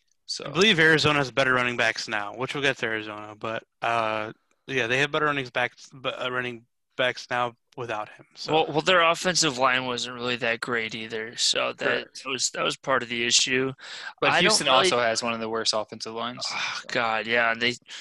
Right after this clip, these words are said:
Speaker 3: traded a first overall pick for Laremy Tunsil, too.
Speaker 2: Which, you know, I,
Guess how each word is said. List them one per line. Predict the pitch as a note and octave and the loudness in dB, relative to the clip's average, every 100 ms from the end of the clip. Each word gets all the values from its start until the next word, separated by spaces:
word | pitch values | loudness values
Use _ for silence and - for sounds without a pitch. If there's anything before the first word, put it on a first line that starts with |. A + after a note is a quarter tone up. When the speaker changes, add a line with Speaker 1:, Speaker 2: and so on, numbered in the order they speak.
| - - | -12 0
Speaker 3:
traded | - D3+ C3+ | 4 4 4
a | C3 | 4
first | - C3 - | 2 2 4
overall | B2+ A#2+ B2+ B2+ A#2+ A2+ | 2 2 0 2 0 0
pick | - B2+ | 0 -2
for | - A2+ | -2 -6
Laremy | A2+ A#2 A2+ A2 | -2 0 0 -4
Tunsil, | - A#2 - A#2 A2+ | -6 -2 -2 -2 -8
too. | - A2+ A2 - _ - - - - - | -6 -4 -6 -10 _ -20 -20 -16 -16 -2
Speaker 2:
Which, | B3 C#4+ A3 - | 6 6 6 2
you | A3+ | 6
know, | A#3 A3 F3+ | 6 6 8
I, | G3+ | 6